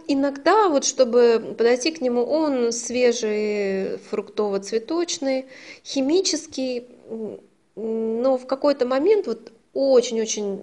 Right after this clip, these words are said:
э, спустя проло-, продолжительное время,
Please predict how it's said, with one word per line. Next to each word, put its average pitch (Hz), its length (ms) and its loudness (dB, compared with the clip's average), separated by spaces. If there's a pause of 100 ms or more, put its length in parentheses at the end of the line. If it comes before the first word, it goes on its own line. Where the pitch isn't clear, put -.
(160)
э, 185 440 -8
спустя 190 540 -6 (140)
проло-, 220 360 2
продолжительное 214 840 -2
время, 262 480 0